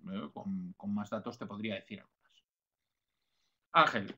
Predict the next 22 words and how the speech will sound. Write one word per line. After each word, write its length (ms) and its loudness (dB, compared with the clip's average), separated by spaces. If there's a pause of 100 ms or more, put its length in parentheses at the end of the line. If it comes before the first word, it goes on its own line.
eres 200 6
arquitecto 420 4
y 80 2
te 60 -4
interesa 340 2
el 80 4
campo 240 8
de 80 6
la 80 10
domótica 360 2
y 40 8
la 80 8
gestión 280 -2
de 60 4
energía. 320 0
Estás 200 2
haciendo 220 -2
cursos 280 -2
para 160 4
iniciar 320 4
tu 80 0
empresa. 420 -4